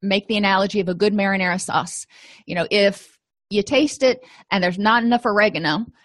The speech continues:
um, you know, or it's just not right, and you start dumping oregano in, then maybe it was garlic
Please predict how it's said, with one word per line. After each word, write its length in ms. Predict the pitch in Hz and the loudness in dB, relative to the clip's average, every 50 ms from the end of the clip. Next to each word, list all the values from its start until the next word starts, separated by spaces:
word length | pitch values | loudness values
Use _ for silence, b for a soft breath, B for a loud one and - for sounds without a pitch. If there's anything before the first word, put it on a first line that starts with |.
| b b b b - - | b b b b -4 0
um, 600 | 202 196 190 185 185 175 147 170 175 180 175 - _ _ _ _ _ _ _ _ _ - _ - - - | 4 4 6 6 4 4 2 0 -4 -8 -10 -14 _ _ _ _ _ _ _ _ _ -20 _ -20 -16 -8
you 160 | - 202 - | -6 -2 0
know, 240 | 185 202 185 185 175 - | 2 2 2 2 2 2
or 160 | - 185 185 185 - _ _ _ - | 2 2 2 2 -2 _ _ _ -4
it's 320 | 180 175 - - - - _ _ | -4 -4 -4 -10 -20 -20 _ _
just 160 | - 262 - - | -12 -8 -2 2
not 200 | 226 220 214 - - | 2 2 2 0 0
right, 380 | 175 196 190 180 156 95 - _ _ - | 0 0 2 2 0 -2 -10 _ _ -8
and 80 | 185 | -6
you 60 | 185 190 | -4 -2
start 220 | - 233 - 180 | -2 -2 0 2
dumping 260 | 214 208 208 240 208 | 2 2 2 2 0
oregano 440 | 190 185 185 190 185 190 175 165 185 | 0 2 2 2 0 0 -2 -2 0
in, 300 | 202 190 156 131 180 190 - _ b b b b b b b b | 0 0 -2 -2 -6 -8 -12 _ b b b b b b b b
then 640 | - 180 180 214 202 196 196 196 190 190 185 165 - _ _ _ - | -10 -2 0 2 2 4 2 2 0 -2 -4 -8 -12 _ _ _ -6
maybe 380 | 165 202 220 233 254 202 254 | 0 2 2 2 2 2 0
it 80 | 247 - | 0 2
was 340 | - 220 202 190 180 190 - | 2 0 0 -2 -4 -8 -12
garlic 680 | - - 185 190 247 294 247 - - - - - - _ | -6 -2 0 2 2 2 2 -2 -4 -8 -16 -20 -20 _